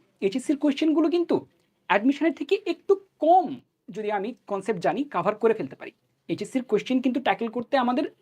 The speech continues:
ওই রকম ডিপ লেভেলের কনসেপ্ট লাগে না। Rather, তুমি যদি কোশ্চেন ব্যাংকটা দেখো, বুয়েটের কোশ্চেন ব্যাংক precisely, দেখবা সেখানে কিন্তু একটু ডিপ কনসেপ্ট জরুরি আমাদের, সেটা কিন্তু আমাদের কোশ্চেনগুলো ট্যাকল করতে লাগতেছে। এখন দেখো, অনেকেই কিন্তু কোশ্চেন, কনসেপ্ট গ্র্যাব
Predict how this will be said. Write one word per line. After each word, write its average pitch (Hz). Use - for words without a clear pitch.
ওই 269
রকম 320
ডিপ 202
লেভেলের 240
কনসেপ্ট 185
লাগে 170
না। 113
Rather, 240
তুমি 269
যদি 294
কোশ্চেন 339
ব্যাংকটা 151
দেখো, 127
বুয়েটের 254
কোশ্চেন 170
ব্যাংক 156
precisely, 160
দেখবা 240
সেখানে 339
কিন্তু 254
একটু -
ডিপ 247
কনসেপ্ট 247
জরুরি 165
আমাদের, 131
সেটা 240
কিন্তু 240
আমাদের 233
কোশ্চেনগুলো 233
ট্যাকল 214
করতে 190
লাগতেছে। 214
এখন 359
দেখো, 240
অনেকেই 359
কিন্তু 330
কোশ্চেন, 233
কনসেপ্ট 233
গ্র্যাব 180